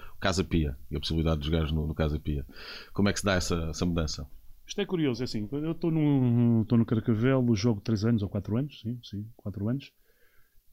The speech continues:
Speaker 2: e há um torneio, que era o torneio Damas, Vítor Damas, um torneio contra o Sporting. E eu no Carcavelos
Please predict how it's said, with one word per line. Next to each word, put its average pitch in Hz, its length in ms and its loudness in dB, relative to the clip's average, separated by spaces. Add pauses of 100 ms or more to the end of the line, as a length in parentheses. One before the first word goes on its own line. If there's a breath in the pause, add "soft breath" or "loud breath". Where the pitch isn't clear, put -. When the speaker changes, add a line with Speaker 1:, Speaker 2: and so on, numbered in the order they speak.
Speaker 2:
e 135 80 6
há 160 60 4
um 160 120 6
torneio, 120 400 6
que - 80 -4
era 113 60 4
o 101 60 -4
torneio 117 300 4
Damas, 101 540 2
Vítor 98 240 -2
Damas, 139 360 -2
um 107 80 -2
torneio 104 240 -6
contra 120 380 -2
o - 20 0
Sporting. 87 480 -8 (100)
E 104 60 -4
eu 131 100 2
no 143 80 0
Carcavelos 156 580 -4